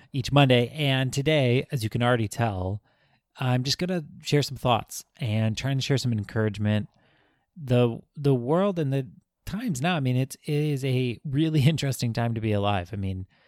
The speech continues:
I am thirty-four, almost thirty-five, and in my life, I've never seen this type of kind of chaos and, and speed and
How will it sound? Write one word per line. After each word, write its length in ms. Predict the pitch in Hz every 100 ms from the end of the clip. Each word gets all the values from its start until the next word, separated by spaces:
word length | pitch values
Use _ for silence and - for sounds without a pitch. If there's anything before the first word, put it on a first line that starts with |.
| _ _ -
I 220 | 131 123
am 440 | 127 123 110 104
thirty-four, 460 | 98 123 117 - 117
almost 240 | 107 101
thirty-five, 720 | 113 107 98 107 92 92 95 - 117
and 220 | 107 98
in 100 | 98
my 160 | 113
life, 300 | 113 110 110
I've 100 | 104
never 300 | 104 110 104
seen 600 | 101 - 110 107 104 104 101 _ _ _ _ _ _ -
this 380 | 117 104 120 -
type 260 | - 123 120
of 500 | 110 104 98 - _ _ - - -
kind 160 | 110 98
of 80 |
chaos 500 | - 151 160 151 120
and, 340 | 117 98 95 92 -
and 160 | 110
speed 680 | - - 151 151 135 120 117
and 580 | 120 113 107 104 101